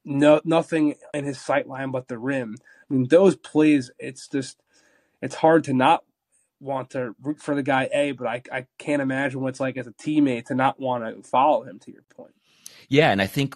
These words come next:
Speaker 2: like, he has an, he's remarkably self-aware for being twenty-one years old.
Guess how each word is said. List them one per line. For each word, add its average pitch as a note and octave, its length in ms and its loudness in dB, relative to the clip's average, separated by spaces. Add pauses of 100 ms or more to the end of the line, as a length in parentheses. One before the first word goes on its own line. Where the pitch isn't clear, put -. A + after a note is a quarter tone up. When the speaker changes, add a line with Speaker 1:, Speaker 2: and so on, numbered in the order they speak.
Speaker 2:
like, G2 200 0
he C#3 160 0
has C#3 180 0
an, F#2+ 320 -2 (100)
he's A#2+ 320 -4
remarkably A#2 440 0
self-aware E2 760 -4
for - 160 -12
being E2+ 240 -4
twenty-one E2 480 -8
years D2+ 240 -10
old. C2+ 400 -10